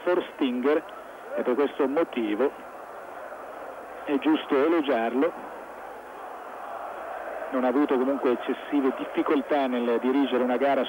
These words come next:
sostanzialmente corretta, mentre vediamo che proprio sulla linea di metà campo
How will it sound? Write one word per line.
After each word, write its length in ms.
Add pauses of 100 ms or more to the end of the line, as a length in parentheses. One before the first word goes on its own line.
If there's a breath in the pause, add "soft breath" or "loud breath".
sostanzialmente 880
corretta, 580 (600 loud breath)
mentre 260
vediamo 440 (160)
che 280
proprio 360
sulla 260
linea 220
di 100
metà 220
campo 520